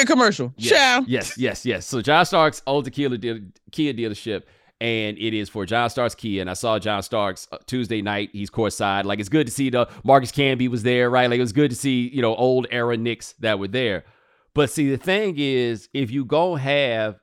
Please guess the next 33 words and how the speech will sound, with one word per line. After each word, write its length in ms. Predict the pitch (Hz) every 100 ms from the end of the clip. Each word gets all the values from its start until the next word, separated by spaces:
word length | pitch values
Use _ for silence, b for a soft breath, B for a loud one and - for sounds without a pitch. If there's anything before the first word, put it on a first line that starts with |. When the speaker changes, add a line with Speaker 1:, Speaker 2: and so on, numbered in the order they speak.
| -
Speaker 2:
John 300 | 113 120 110
Starks 340 | - 117 98
Kia, 420 | - 156 131 92
the 120 | 92 101
whole 180 | 135
reason 260 | 120 131 98
to 60 | 95
go 240 | 143 170
there 260 | 123 110 104
is 160 | 92 -
'cause 200 | 117 98
it's 120 | 90
John 240 | 101 87
Starks. 400 | - - - - b b 101
And 100 | 107
if 60 | 95
you're 80 | 98
gonna 220 | 123 131
do 160 | 135 120
a 40 |
commercial 540 | - 113 190 202 143 123
for 100 | 110
John 280 | 120 117 107
Starks 300 | 120 104 -
Kia, 380 | 127 104 101 - _ _
John 260 | 113 101 95
Starks 540 | - 185 139 - - _ _ -
has 240 | 170 160
to 100 | 147
be 160 | 123 120
in 60 | 110
the 60 | 98
commercial, 580 | 110 160 123 104 85